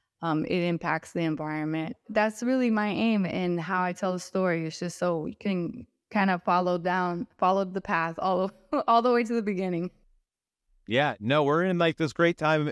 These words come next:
Speaker 2: in, in the world in the sense that everybody has a sort of a megaphone, if you will, and everybody can kinda get that across, and you can do whatever you want with it. And, you know, you could have millions of people that watch it,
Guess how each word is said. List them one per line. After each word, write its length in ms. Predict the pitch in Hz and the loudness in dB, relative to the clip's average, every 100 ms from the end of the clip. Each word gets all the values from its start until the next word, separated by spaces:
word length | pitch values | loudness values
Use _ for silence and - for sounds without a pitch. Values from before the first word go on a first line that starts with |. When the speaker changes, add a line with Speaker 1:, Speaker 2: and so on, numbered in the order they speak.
| - | -2
Speaker 2:
in, 240 | 143 135 - | -2 -2 -4
in 140 | 131 | -2
the 100 | 127 | -2
world 420 | 123 143 143 117 110 | 0 2 2 2 0
in 100 | 113 | -2
the 80 | |
sense 340 | 107 127 123 110 | -2 -2 -2 0
that 240 | 113 110 - _ _ _ _ _ | 0 0 -6 _ _ _ _ _
everybody 520 | 151 165 165 165 156 | 0 2 4 4 2
has 380 | 147 143 143 131 | 2 0 0 0
a 160 | 127 123 - | 0 -2 -6
sort 260 | - 135 | -6 -2
of 80 | 117 | 0
a 40 | |
megaphone, 920 | 107 127 131 127 139 135 131 135 127 131 | 2 0 0 -2 -2 0 0 -2 -4 -6
if 180 | 131 127 | -6 -2
you 140 | 123 | 0
will, 840 | 113 127 131 127 123 123 120 120 - | 0 0 0 0 0 0 0 -4 -4
and 120 | 113 | -2
everybody 560 | 127 135 131 131 131 | 0 0 2 2 0
can 220 | 120 120 110 | -2 -4 -2
kinda 240 | 113 107 | -4 -4
get 320 | 85 127 123 | -2 -2 0
that 180 | 127 120 | 0 0
across, 680 | 110 - 123 117 110 104 - - | -2 -2 0 2 0 -4 -12 -8
and 520 | 107 101 101 101 101 | -4 -2 -2 -2 -4
you 120 | 107 | -6
can 160 | 110 131 | -4 -2
do 160 | 123 139 | 0 0
whatever 300 | 143 147 147 | 2 2 2
you 160 | 139 | 2
want 220 | 127 139 | 2 2
with 140 | 120 92 | 0 -2
it. 180 | 90 - | -4 -4
And, 240 | 92 90 - _ _ | -6 -6 -10 _ _
you 80 | 113 | -2
know, 60 | |
you 120 | 117 120 | -2 0
could 120 | 127 | 0
have 160 | 123 | -2
millions 440 | 104 123 156 190 180 | 0 0 2 2 0
of 80 | 170 | 0
people 280 | 190 185 | 0 2
that 100 | 185 | 2
watch 360 | 180 175 180 - | 2 2 0 0
it, 200 | 190 196 | 0 -2